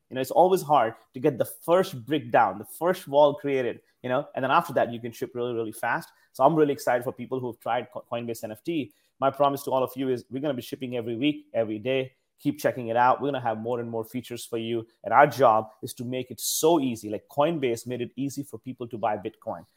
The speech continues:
without ever worrying about the complexity. I wanna do the same thing for N F Ts. We want Coinbase to make it so easy for people to participate in the N F T economy that they forget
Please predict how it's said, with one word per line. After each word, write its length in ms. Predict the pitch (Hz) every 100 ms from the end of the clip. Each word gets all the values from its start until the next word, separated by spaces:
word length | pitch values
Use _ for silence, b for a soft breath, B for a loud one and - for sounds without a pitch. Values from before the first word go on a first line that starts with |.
| _
without 220 | 113 123 - -
ever 320 | 165 131 95 104
worrying 240 | 113 120
about 240 | 113 113
the 60 | 92
complexity. 720 | - 104 123 123 151 151 147 b b -
I 40 |
wanna 160 | 147 147
do 60 |
the 80 | 143
same 300 | 120 - 135
thing 260 | 131 139 104
for 140 | -
N 120 | 110 110
F 120 | -
Ts. 260 | 104 92 - _
We 80 | 120
want 180 | 127 127
Coinbase 540 | - 190 170 131 110 - _ -
to 80 |
make 180 | 139 135
it 80 | 120
so 300 | - 185 190
easy 200 | 175 143
for 120 | 147
people 260 | 131 131 127
to 80 | 110
participate 600 | - 107 160 - - 123
in 100 | 120
the 80 | 113
N 80 |
F 140 | 113 -
T 80 | 117
economy 560 | 104 123 135 117 104 - _
that 140 | 117
they 80 | 104
forget 580 | 127 - 113 120 156 -